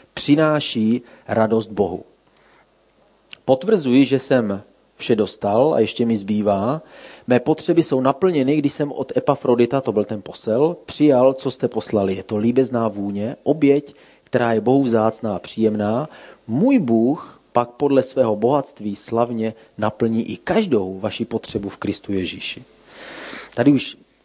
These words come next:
končí pomalu ta čtvrtá kapitola. Pavel už nemluví jako finančník, už nemluví jako účetní, ale začíná mluvit jazykem chrámu, jazykem služby Bohu.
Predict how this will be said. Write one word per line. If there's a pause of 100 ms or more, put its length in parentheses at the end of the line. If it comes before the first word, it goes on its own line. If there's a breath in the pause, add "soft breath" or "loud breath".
(120)
končí
pomalu
ta
čtvrtá
kapitola.
Pavel
už
nemluví
jako
finančník, (140)
už
nemluví
jako
účetní, (240 loud breath)
ale
začíná
mluvit (240 loud breath)
jazykem
chrámu,
jazykem
služby
Bohu.